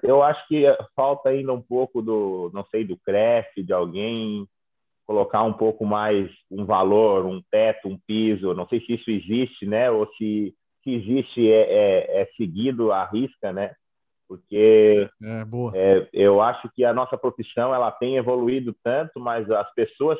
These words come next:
Speaker 1: que cuidam da profissão continuam os mesmos, né? Continua o mesmo, os mesmos professores antigos, com as mesmas ideias e não mudam, né? É, eu acho que no Brasil, eu acho que falta muito isso, assim, as pessoas que,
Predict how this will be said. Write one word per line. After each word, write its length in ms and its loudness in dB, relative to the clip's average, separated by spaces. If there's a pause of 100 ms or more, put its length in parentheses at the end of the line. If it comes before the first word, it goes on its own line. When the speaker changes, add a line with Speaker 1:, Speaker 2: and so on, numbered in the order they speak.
Speaker 1:
que 180 -14
cuidam 360 -2
da 140 -2
profissão 1040 -4
continuam 420 -2
os 120 -2
mesmos, 480 -2
né? 180 -4 (500)
Continua 760 -2
o 140 -4
mesmo, 600 -2 (380)
os 440 -14
mesmos 300 4
professores 640 2
antigos, 760 2
com 80 -4
as 120 -2
mesmas 400 -2
ideias 720 0
e 120 -14
não 200 -6
mudam, 540 -4
né? 140 -6 (520)
É, 360 2
eu 100 4
acho 240 -2
que 80 -2
no 100 0
Brasil, 440 0
eu 80 4
acho 180 -2
que 80 -14
falta 340 -4
muito 380 -8
isso, 340 -4
assim, 280 -8
as 100 -8
pessoas 380 -2
que, 280 -4